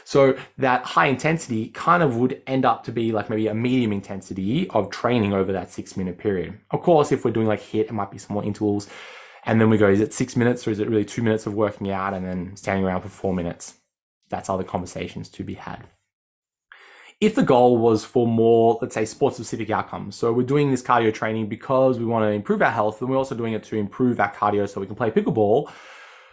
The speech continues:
we would want to look at an energy system that matches the sport requirements. Let's say pickleball, you might be kind of standing there for a moment, waiting for your,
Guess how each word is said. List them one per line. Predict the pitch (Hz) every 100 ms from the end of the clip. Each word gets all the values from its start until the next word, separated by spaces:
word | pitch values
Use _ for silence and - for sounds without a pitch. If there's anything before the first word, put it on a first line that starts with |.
| _ _
we | 135 139 139 135
would | 139 143
want | 135 147 190
to | 170
look | 135 131 - _
at | 127 120 -
an | 131
energy | 123 131 127
system | 120 117 120
that | 110
matches | 117 110 113 117 104
the | 101
sport | 110 - 107
requirements. | 113 156 123 92 -
Let's | 208
say | 202
pickleball, | 156 156 139 143 131
you |
might | 127 117
be | 110 107
kind | - 101
of |
standing | - 165
there | 156
for | 151
a |
moment, | 135 131
waiting | 127 127 123
for | 123
your, | 110